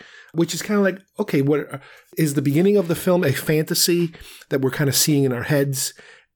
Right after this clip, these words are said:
But then we kinda come back to reality, and it's a very tiny stage with, with only, uh, two or three dancing girls. You know, that's, that I always found weird, that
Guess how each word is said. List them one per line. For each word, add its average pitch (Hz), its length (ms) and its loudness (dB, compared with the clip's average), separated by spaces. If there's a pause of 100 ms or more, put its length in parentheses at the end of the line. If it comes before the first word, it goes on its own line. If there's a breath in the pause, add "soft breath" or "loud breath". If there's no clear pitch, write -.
But 123 240 -4
then 139 200 2
we 135 80 0
kinda 135 260 0
come 143 180 -2
back 135 220 -2
to - 80 -2
reality, 131 580 0
and 131 100 0
it's 127 140 -4
a 127 60 -8
very 120 180 0
tiny 131 400 -2
stage 143 640 -2
with, 107 300 -4
with 120 180 -4
only, 120 320 -2
uh, 113 360 -8 (440 loud breath)
two 160 180 2
or 143 60 4
three 143 220 -4
dancing 139 340 0
girls. 139 420 0
You 135 100 -4
know, 117 160 -6 (540 loud breath)
that's, 151 680 -2
that 185 240 0
I 196 120 4
always 175 300 0
found 135 380 -2
weird, 110 340 0 (240)
that 135 320 -4